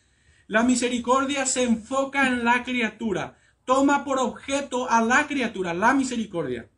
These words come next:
La paciencia lo hace en tanto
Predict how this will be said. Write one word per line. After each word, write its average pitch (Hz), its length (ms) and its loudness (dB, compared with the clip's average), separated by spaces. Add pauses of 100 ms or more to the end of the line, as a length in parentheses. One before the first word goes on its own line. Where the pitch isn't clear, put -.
(680)
La 226 240 4
paciencia 302 600 0
lo 247 200 0
hace 226 240 -2
en 240 140 -4
tanto 208 580 -2